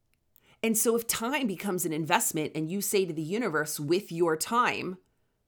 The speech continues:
I am going to put this segment of time into this thing that I want more of," the universe says, "You know what? I hear you. Honey, I hear what you want. I hear what you're intending.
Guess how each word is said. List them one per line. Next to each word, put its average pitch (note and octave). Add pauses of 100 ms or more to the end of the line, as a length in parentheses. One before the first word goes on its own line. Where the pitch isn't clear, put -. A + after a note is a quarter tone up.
(340)
I F3
am G3
going E3+
to E3
put -
this E3+
segment E3+
of D#3
time F3+
into G#3
this D#3+
thing G3
that D#3+
I C#3+
want C#3
more G#3
of," C#3
the E3+
universe G#3
says, F#3
"You G#3
know A3
what? A3
I G#3
hear A#3
you. A#3 (1300)
Honey, A3
I G#3
hear A#3
what D#3+
you F3
want. E3
I G3+
hear A#3
what A#3
you're F3
intending. D3